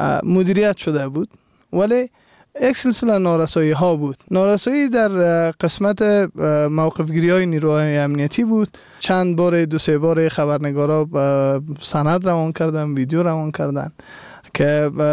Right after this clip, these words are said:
نیروهای امنیتی با اونا برخورد زشت کرده و اونا را متوقف ساخته بود با وصف از اینکه کار داشتن و عملاً در یک مکان تلاشی شده بود.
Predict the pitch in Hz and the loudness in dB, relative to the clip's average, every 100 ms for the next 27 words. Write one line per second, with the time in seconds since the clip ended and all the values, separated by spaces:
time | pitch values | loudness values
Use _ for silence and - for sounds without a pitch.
0 | 147 135 147 151 156 156 156 160 160 156 | 0 0 -4 -2 0 2 2 0 0 0
1 | 156 151 180 165 151 151 165 160 147 - | -2 0 0 0 0 0 0 0 -2 -2
2 | 151 151 151 170 - 175 165 160 156 147 | -6 -4 -2 -2 -2 -2 0 0 2 0
3 | 147 147 151 147 - 139 135 160 - 160 | 0 0 0 -2 -2 -2 0 -2 -2 -4
4 | 143 - 160 160 - - - - 151 156 | -4 -2 -2 -2 -6 -16 -16 -4 0 0
5 | 156 - 156 156 151 151 - 180 170 170 | 0 0 0 0 -4 -6 -2 0 0 -4
6 | - 175 160 151 143 151 160 160 156 151 | -2 -4 -2 -2 -2 0 0 0 0 -2
7 | 147 147 165 160 160 156 151 - 170 160 | -2 -4 0 0 0 -2 -4 -2 -2 0
8 | 156 - 143 143 - 139 131 131 | -2 -2 -2 -2 -4 -6 -8 -10